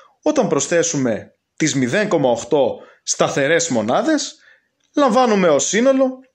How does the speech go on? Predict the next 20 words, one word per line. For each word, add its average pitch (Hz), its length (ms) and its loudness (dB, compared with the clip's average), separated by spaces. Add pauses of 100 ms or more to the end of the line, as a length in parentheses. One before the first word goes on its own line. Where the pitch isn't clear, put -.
(500)
τρεις, - 600 -4 (340)
τέσσερις 254 380 0
κόμμα 131 220 0
μία 233 460 -4 (260)
και 277 120 0
πέντε 233 280 2
κόμμα 139 280 0
δύο 135 220 0
μονάδες 220 680 -2 (220)
που 320 120 0
απαιτούνται 214 420 0
για 233 120 0
την 175 160 0
αποδόμηση 233 720 0 (280)
μίας 262 300 2
μερίδας 185 560 0 (220)
πατάτας 127 440 0
à 196 40 2
la 214 120 2
crème. 156 260 -4